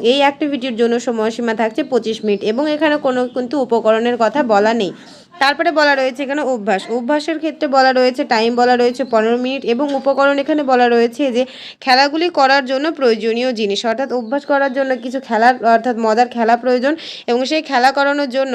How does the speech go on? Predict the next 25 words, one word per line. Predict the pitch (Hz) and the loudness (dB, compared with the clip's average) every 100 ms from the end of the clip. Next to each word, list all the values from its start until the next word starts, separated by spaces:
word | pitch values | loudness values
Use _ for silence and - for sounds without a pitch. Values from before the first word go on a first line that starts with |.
| 254 254 | -4 -2
কেন্দ্রে | 247 247 247 | -2 0 -2
তোমাদের | 247 233 240 226 | 0 0 0 2
যেসব | 220 233 247 | 0 0 0
প্রয়োজনীয় | 254 233 240 254 240 | 0 2 0 -2 -2
জিনিসগুলো | 233 240 233 247 | -2 -2 -4 -4
রয়েছে | 247 226 226 311 | 0 0 -2 -2
সেইটি। | 285 208 175 170 - - - | 0 0 -2 -8 -14 -8 2
তারপরে | 254 277 339 | 4 6 4
বলা | 311 285 285 | 4 4 4
রয়েছে | 277 247 269 | 2 2 0
অধিবেশন | 247 240 247 254 294 | 2 2 0 0 -2
সমাপ্তি, | 277 214 208 208 | 0 0 0 0
অর্থাৎ | 233 233 269 | 0 2 2
লাস্ট | 240 240 247 - 233 | 4 2 0 -10 -2
যে | 269 | 0
অ্যাক্টিভিটি | 226 226 240 226 254 | 2 0 -2 -4 -4
সেটি | 285 240 247 | -4 -4 -2
রয়েছে, | 262 233 240 | 0 0 -2
সেটা | 294 254 240 | -6 -4 -2
টাইম, | 240 214 233 240 226 214 | 0 2 0 -2 0 0
অর্থাৎ | 214 233 | 0 -2
সময়সীমা | 233 220 240 262 262 | -4 -4 -4 -4 0
বলা | 233 226 | 2 2
রয়েছে | 226 233 | 0 0
দশ | 214 208 | 0 -2